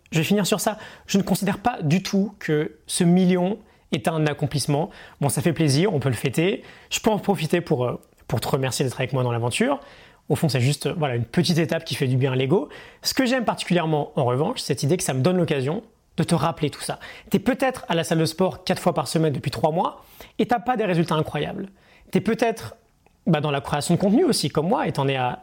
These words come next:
ta quarantième publication et t'as quinze personnes qui te suivent. Bon, si ça a du sens pour toi, si tu avais une raison solide de te lancer, n'abandonne pas. Continue, embrasse ce challenge jusqu'au bout. Il y a forcément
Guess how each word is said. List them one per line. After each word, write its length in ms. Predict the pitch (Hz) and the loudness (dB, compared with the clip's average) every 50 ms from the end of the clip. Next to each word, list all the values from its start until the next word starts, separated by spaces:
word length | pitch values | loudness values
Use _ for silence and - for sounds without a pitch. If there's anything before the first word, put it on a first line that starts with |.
| - - _ | -16 -8 _
ta 100 | - 139 | -6 -2
quarantième 440 | - - 196 180 202 - - 208 160 | 0 0 0 0 0 0 0 0 0
publication 580 | 160 139 139 135 156 143 - - 220 277 320 - - - - - - - - | 2 0 2 0 0 0 2 0 0 0 -2 -6 -12 -20 -20 -20 -10 -6 -6
et 80 | 165 | -2
t'as 120 | - 165 151 | -2 -2 -2
quinze 240 | - - 226 220 - | 0 -2 -2 0 0
personnes 320 | 208 202 - - 240 208 | -2 0 0 0 0 2
qui 100 | 196 214 | 2 2
te 100 | 220 233 | 0 0
suivent. 280 | 196 - 285 254 165 - - _ _ _ _ _ _ - - - - - - - - _ _ - | -2 0 -2 -2 -2 -4 -8 _ _ _ _ _ _ -20 -20 -20 -20 -20 -20 -20 -20 _ _ -4
Bon, 100 | 165 147 | -4 -2
si 120 | - 254 | 0 -2
ça 160 | - - 294 269 | 0 0 2 2
a 60 | 202 | 4
du 120 | 151 180 | 2 2
sens 360 | 170 - - - 190 175 - | 2 0 -2 0 0 0 -2
pour 160 | - - - - | -4 -8 -8 -8
toi, 240 | - 151 - - _ _ _ _ _ _ _ - | -8 -10 -10 -14 _ _ _ _ _ _ _ -12
si 100 | - - | -2 0
tu 80 | 294 | 2
avais 120 | 277 247 302 | 2 4 2
une 80 | 240 | 2
raison 240 | 185 185 180 214 208 | 2 2 0 0 0
solide 360 | - - - 220 196 202 160 | 0 0 2 2 2 2 2
de 100 | 147 151 | 2 2
te 100 | 127 143 | 2 2
lancer, 460 | 147 143 135 - - 175 254 - - _ _ - - - _ _ - | 0 0 0 0 0 -2 -2 -4 -8 _ _ -20 -20 -20 _ _ 2
n'abandonne 580 | 175 185 202 202 175 165 175 156 147 147 135 | 4 4 4 2 0 -2 -2 0 0 -2 -2
pas. 220 | - - - - _ _ _ _ _ _ _ _ _ _ _ _ | -4 -8 -12 -16 _ _ _ _ _ _ _ _ _ _ _ _
Continue, 480 | - 262 247 - - - 208 196 214 208 - | 0 0 2 2 2 2 4 2 2 2 2
embrasse 500 | 254 254 233 196 214 233 233 233 - - | 2 2 2 2 0 0 -2 -4 -4 -2
ce 80 | 170 | -2
challenge 340 | - - 180 160 160 165 151 | 0 0 0 0 2 0 0
jusqu'au 260 | 139 143 - - 160 | 0 -2 0 0 0
bout. 240 | 143 143 175 220 - - - - _ _ _ - | 2 2 0 -2 -4 -10 -20 -20 _ _ _ -2
Il 60 | 165 | -2
y 40 | 165 | -2
a 100 | 160 - - - | -2 -6 -12 -16
forcément 760 | - - - - 269 247 - - - 214 185 165 180 233 - | -18 -10 -4 -2 -2 -2 0 0 0 0 0 0 -2 -4 -8